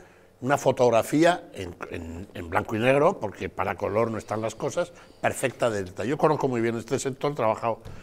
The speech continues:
como sabes, en, en el Grupo Globalia durante bastantes años. Vamos a ver,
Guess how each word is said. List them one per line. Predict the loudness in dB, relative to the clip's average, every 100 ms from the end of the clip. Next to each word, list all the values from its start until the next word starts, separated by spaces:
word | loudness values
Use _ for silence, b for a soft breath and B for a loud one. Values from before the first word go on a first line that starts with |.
| B -10
como | -8
sabes, | 4 6 6 2
en, | -6 -6 -10 -10
en | -8 -8 -8
el | -6
Grupo | -4 -2 -2
Globalia | 0 0 0 -2
durante | -4 -10 -12 -12 -12 -14 -12
bastantes | -10 -8 -8 -10 -12
años. | -14 -20 -20 -20 B B B B B B B
Vamos | 2 2 4
a | 0
ver, | 0